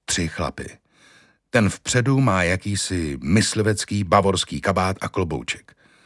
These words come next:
Zdá se mi, že jsem slyšel němčinu. To není vůbec dobré.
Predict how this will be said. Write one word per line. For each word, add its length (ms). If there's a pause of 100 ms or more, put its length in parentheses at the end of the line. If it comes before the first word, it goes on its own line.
(260)
Zdá 260
se 180
mi, 160
že 140
jsem 240
slyšel 340
němčinu. 500 (720)
To 100
není 260
vůbec 400
dobré. 320